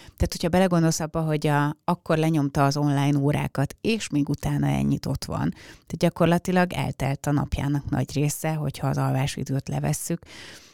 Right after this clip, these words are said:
Ö, az, hogy konkrétan TikTokkal mennyi időt tölt, arra úgy emlékszem, nem kérdeztünk rá konkrétan. Nagyon sok lehetőség lenne ebben a felmérésben, de mivel kényes témákra is rákérdeztünk,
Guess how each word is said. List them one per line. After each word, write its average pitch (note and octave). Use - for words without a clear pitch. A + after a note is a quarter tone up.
Ö, D3
az, -
hogy F#3
konkrétan D#3+
TikTokkal D#3+
mennyi D3+
időt C#3
tölt, D3
arra D3
úgy D3+
emlékszem, C#3+
nem E3
kérdeztünk D3
rá D3
konkrétan. D3+
Nagyon E3
sok -
lehetőség C#3
lenne C#3
ebben C#3+
a C#3
felmérésben, C#3+
de D3
mivel C#3+
kényes F#3+
témákra D3
is C#3+
rákérdeztünk, D3